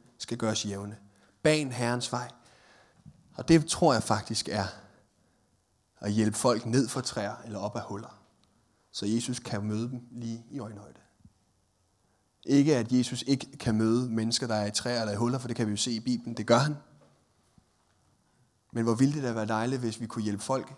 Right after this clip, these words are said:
til at møde Jesus endnu hurtigere. Så her i kirken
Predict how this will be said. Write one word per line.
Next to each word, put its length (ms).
til 220
at 80
møde 220
Jesus 300
endnu 220
hurtigere. 420
Så 120
her 160
i 40
kirken 640